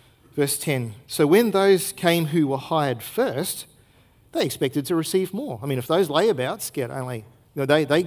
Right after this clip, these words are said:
they only worked one hour and they get a denarius, what are we gonna get? We've been out there all day. But each one of them also received a denarius. When they received it, they began to grumble against the landowner.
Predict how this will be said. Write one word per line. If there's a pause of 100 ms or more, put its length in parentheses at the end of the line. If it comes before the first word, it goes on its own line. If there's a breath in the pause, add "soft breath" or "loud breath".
(140)
they
only
worked
one
hour
and
they
get
a
denarius,
what
are
we
gonna
get?
We've
been
out
there
all
day. (1500 soft breath)
But
each
one
of
them
also
received
a
denarius. (800 soft breath)
When
they
received
it,
they
began
to
grumble
against
the
landowner.